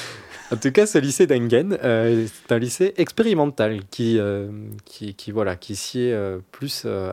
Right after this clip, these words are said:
à Lucie, euh, qui plaît plus à, à Lucie Aubrac, hein, et en parallèle, Lucie et Raymond, euh, sont très actifs dans le mouvement international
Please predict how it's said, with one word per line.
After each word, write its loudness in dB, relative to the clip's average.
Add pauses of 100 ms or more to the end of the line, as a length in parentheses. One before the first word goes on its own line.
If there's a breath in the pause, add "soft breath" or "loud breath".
à -4
Lucie, -6
euh, -6
qui -12
plaît -2
plus -4
à, -4
à -6
Lucie -6
Aubrac, -2
hein, -2
et -4
en -6
parallèle, 0 (560 loud breath)
Lucie 0
et 4
Raymond, 0
euh, -6
sont -8
très 2
actifs -2
dans -2
le -2
mouvement 0
international -4